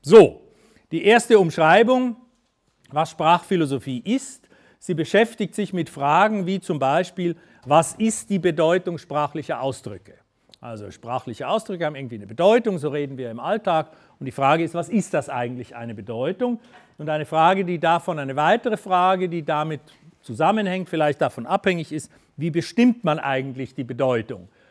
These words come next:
Also das ist etwas, worauf ich heute zu sprechen komme, nämlich dann genauer bei den Fragen, wenn man empirisch, wenn man Begriffe hat, äh, wie man deren Bedeutung bestimmt, wie man, was man da eigentlich tun kann. Also das ist so eine Frage,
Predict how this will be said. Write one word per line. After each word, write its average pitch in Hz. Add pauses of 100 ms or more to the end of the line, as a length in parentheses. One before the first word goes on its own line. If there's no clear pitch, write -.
(160)
Also 113
das 143
ist 165
etwas, 165
worauf 139
ich 135
heute 127
zu -
sprechen 220
komme, 175 (340)
nämlich 139
dann 135
genauer 170
bei 143
den 127
Fragen, 151
wenn 139
man 123
empirisch, 147
wenn 131
man 113
Begriffe 185
hat, 165 (480)
äh, 135
wie 156
man 165
deren 156
Bedeutung 165
bestimmt, 127
wie 131
man, 131
was 131
man 127
da 120
eigentlich 113
tun 156
kann. - (220)
Also 139
das 196
ist 226
so 208
eine 165
Frage, 165